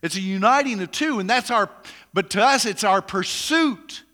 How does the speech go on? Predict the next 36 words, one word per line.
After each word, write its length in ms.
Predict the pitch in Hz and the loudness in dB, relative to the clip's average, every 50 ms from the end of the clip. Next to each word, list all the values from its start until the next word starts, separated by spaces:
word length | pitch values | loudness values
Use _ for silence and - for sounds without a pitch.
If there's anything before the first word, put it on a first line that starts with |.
| _ _ _ _ _ _ _ _ _ | _ _ _ _ _ _ _ _ _
It's, 160 | 175 180 165 | -6 -4 -4
it's 220 | 262 214 202 180 180 | -2 -4 -4 -4 0
what 240 | 208 254 277 269 254 | 2 2 2 2 2
we 140 | 247 233 | 0 -2
want 360 | 220 214 220 240 262 262 - - | -2 0 2 2 2 2 0 -2
to 100 | 220 202 | -4 -2
see 240 | - - 277 277 | -2 -2 0 0
happening 560 | 247 220 226 247 269 262 277 254 240 208 170 - - - - - - | 2 4 4 4 2 2 0 -4 -4 -4 -6 -8 -14 -20 -20 -4 -4
between 380 | 185 190 - 220 247 247 233 | -4 -2 -2 -4 -4 0 0
a 60 | 220 190 | 0 2
husband 380 | 180 233 226 185 180 214 208 | 2 2 0 0 -2 -4 -4
and 100 | 196 185 | -4 -4
a 20 | 185 | -2
wife 320 | 220 269 262 226 185 - - - - - | 0 2 2 2 0 -4 -10 -20 -4 -2
is 220 | 185 175 151 151 | -2 -2 -2 -4
growing 640 | - 139 143 170 240 277 285 277 269 240 202 156 - - - - - - | -10 -12 -2 2 4 4 6 4 4 2 0 -4 -8 -14 -20 -10 -4 -4
and, 160 | 170 190 190 | -2 -2 -2
and 220 | 185 190 190 175 - | -2 -2 -4 -6 -8
finding 560 | - - 240 240 254 262 254 214 208 190 185 - | -6 -4 -2 0 0 0 0 -2 -4 -6 -8 -10
a 100 | - 165 | -10 -10
solid 580 | - - - 247 240 254 269 254 220 165 - | -8 -8 -8 -4 0 0 2 2 0 -2 -4
place 400 | - - 247 269 277 233 - - | -6 -4 -2 -2 -2 -2 -6 -8
in 80 | 180 160 | -6 -6
that 200 | 160 160 175 190 | -6 -6 -6 -6
marriage. 680 | 190 220 262 269 269 240 175 131 110 - - - - _ _ _ _ _ _ _ _ _ _ _ _ _ _ _ _ _ _ _ _ _ _ _ _ _ _ _ _ _ _ _ _ _ _ _ _ _ _ _ _ | -4 -2 -2 -2 -2 -2 -4 -6 -8 -12 -14 -18 -18 _ _ _ _ _ _ _ _ _ _ _ _ _ _ _ _ _ _ _ _ _ _ _ _ _ _ _ _ _ _ _ _ _ _ _ _ _ _ _ _
Number 240 | - 202 220 196 190 | -2 0 0 0 -2
two, 400 | 185 - - 185 196 233 262 240 | -4 -4 -4 -4 -2 -2 -2 -2
a-, 260 | 190 151 143 156 165 160 | -2 -2 -4 -6 -4 -4
another 300 | 160 160 165 185 208 208 | -4 -2 -2 -2 -2 -2
place 380 | 208 - 196 208 226 233 - 180 | -4 -2 -2 -2 -2 -2 -4 -6
is, 200 | 151 135 - - - - - - | -8 -8 -10 -14 -16 -20 -14 -10
is 300 | 156 156 151 143 135 - _ 160 | -8 -8 -8 -8 -12 -14 _ -18
many 300 | 160 147 160 190 208 208 | -14 -8 -6 -4 -4 -4
believe 380 | 156 135 165 160 180 208 214 | -6 -8 -4 -4 -4 -2 -2
that 160 | 175 160 135 123 | -6 -8 -8 -8
divorce 580 | 151 135 113 147 175 208 240 240 - - - | -10 -10 -6 -2 0 2 2 2 -2 -6 -12